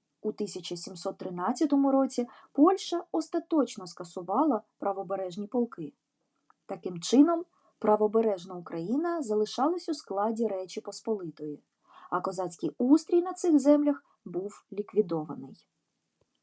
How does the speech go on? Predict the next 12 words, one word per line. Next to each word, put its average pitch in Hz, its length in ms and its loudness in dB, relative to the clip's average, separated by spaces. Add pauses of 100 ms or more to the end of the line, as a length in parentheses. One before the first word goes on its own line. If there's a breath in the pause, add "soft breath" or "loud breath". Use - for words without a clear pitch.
(580)
Повстання 269 800 0 (120)
ІВАНА 190 440 -4
Мазепи. 185 600 -8 (1040)
Іван 202 300 4
Мазепа 196 560 0 (120)
прорахував 226 840 2
можливі 196 420 0
наслідки 208 520 -4
Північної 202 640 -6
війни 190 300 -16
для 202 120 -4
України. 185 540 -8